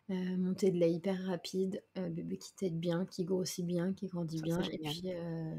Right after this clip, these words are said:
Speaker 1: et puis de, bah, de un essai, on s'est transformé en, en treize mois, quoi.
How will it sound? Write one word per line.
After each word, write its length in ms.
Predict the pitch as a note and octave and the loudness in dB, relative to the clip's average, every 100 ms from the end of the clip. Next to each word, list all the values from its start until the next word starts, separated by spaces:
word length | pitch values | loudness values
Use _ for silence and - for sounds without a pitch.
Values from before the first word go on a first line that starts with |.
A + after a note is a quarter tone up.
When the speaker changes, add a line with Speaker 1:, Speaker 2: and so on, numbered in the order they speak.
| F#3+ | -8
Speaker 1:
et 140 | - F#3 | -6 -6
puis 200 | - F3 | -4 -4
de, 340 | E3+ D#3+ E3 | 0 2 4
bah, 260 | E3 D#3 D#3 | 4 2 2
de 160 | D#3+ | 2
un 160 | D3+ D#3+ | 2 2
essai, 360 | E3 - F#3 F3+ | -2 -2 -2 0
on 80 | E3+ | -2
s'est 140 | F#3 | -6
transformé 400 | - F#3 F3 E3+ | -14 -12 -6 -6
en, 200 | F3 F3 - | -4 -6 -6
en 100 | F3+ | -10
treize 240 | - F#3+ | -6 0
mois, 140 | G#3+ B3 | 0 -2
quoi. 120 | - | -10